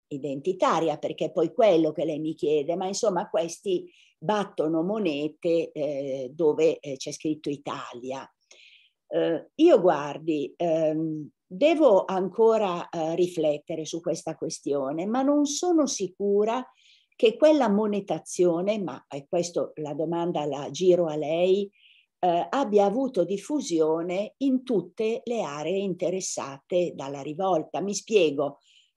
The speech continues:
eh, secondo me, non so fino a che punto fosse diffusa la consapevolezza di essere l'Italia contro Roma, come le monete indubitabilmente indicano, in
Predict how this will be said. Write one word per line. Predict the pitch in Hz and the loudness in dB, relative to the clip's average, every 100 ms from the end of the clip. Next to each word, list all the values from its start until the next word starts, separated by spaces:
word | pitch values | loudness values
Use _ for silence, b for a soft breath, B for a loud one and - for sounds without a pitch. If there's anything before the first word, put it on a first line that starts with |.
| _ | _
eh, | 170 165 156 | 2 2 2
secondo | 175 254 311 320 277 214 | 2 2 4 2 2 0
me, | 175 160 165 - | 0 -2 -4 -8
non | 190 190 | -8 -6
so | 180 - 349 | -4 0 0
fino | 277 165 170 | 2 0 0
a | 160 | -4
che | 175 | -8
punto | - 220 202 185 | -2 -2 0 -2
fosse | 185 156 - | -2 -6 -4
diffusa | 156 151 - 233 208 196 180 B B B | -4 -6 -4 0 0 0 -2 B B B
la | - 196 196 | 0 0 2
consapevolezza | 285 285 269 190 190 165 156 151 180 180 - 170 180 b b b _ _ _ | 4 4 2 -2 0 -2 0 2 0 0 -4 -4 -4 b b b _ _ _
di | 175 208 220 | -6 2 6
essere | 254 262 - 196 180 | 6 4 4 4 4
l'Italia | 190 220 190 240 220 240 226 165 160 | 2 0 -4 -4 -4 -2 0 0 -2
contro | 196 185 175 165 | -6 -4 -4 -2
Roma, | 170 220 233 175 160 | 2 2 2 -2 -6
come | - 165 160 156 | -4 -2 -2 -4
le | 151 | -4
monete | 156 147 180 196 - 143 - _ _ _ | -4 -2 0 0 0 -2 -4 _ _ _
indubitabilmente | 160 165 180 180 170 165 165 175 170 196 202 180 160 | -4 2 2 4 0 0 0 2 2 0 -2 -4 -6
indicano, | 147 180 196 180 180 160 165 165 165 _ _ _ _ _ _ | -4 -4 0 0 0 -4 -2 -4 -6 _ _ _ _ _ _
in | - 247 220 220 220 | -2 0 0 0 -2